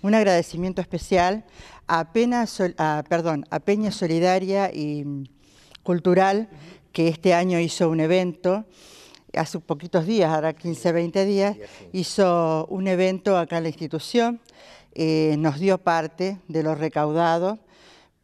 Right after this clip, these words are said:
Speaker 1: Eh, los chicos, eh, reunieron alrededor de cuatrocientas cincuenta personas. Fue algo que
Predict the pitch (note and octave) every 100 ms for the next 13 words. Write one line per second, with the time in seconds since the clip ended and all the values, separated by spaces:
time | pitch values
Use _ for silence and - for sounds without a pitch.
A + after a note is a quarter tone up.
0 | - E3 D#3 D3+ D3+ C#3+ - F3+ G3+ F#3+
1 | E3+ - - _ _ _ _ _ - -
2 | C#3+ D3 C#3+ C3+ D#3+ D#3+ F3 F#3 E3+ D3+
3 | D3+ D#3 E3+ E3+ D3+ C#3+ C#3+ - G#3 F#3+
4 | E3+ D#3+ D#3 D#3+ D3+ - C#3+ - G3+ G3+
5 | G#3+ G#3 - - - _ - F#3+ F#3 F3+
6 | F#3 F#3+ F3+ E3 D#3+ D3+